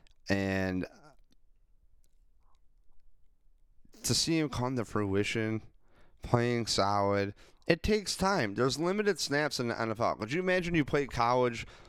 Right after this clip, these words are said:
you play high school all the time, and then you get to the N F L and you gotta do these pretend reps?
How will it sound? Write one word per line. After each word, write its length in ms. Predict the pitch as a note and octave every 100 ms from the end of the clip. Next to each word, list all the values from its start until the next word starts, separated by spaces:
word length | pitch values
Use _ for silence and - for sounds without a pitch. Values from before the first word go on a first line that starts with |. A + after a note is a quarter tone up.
| - - - -
you 140 | G#2+
play 200 | - B2
high 240 | A2 A#2 A#2
school 280 | - B2 A2+
all 220 | A#2 A#2+
the 60 | A#2
time, 320 | A2+ G#2+ G#2
and 100 | -
then 80 | A2
you 80 | C3
get 140 | C#3+
to 80 | C#3+
the 200 | A#2 -
N 120 | G#2
F 140 | G#2 G2+
L 200 | A2 G2
and 100 | F#2
you 80 |
gotta 180 | G#2 A2+
do 140 | G#2+ A2+
these 220 | A2 F#2+
pretend 640 | - G#2+ - A2 G#2+ G2
reps? 520 | F2 F#2 - - -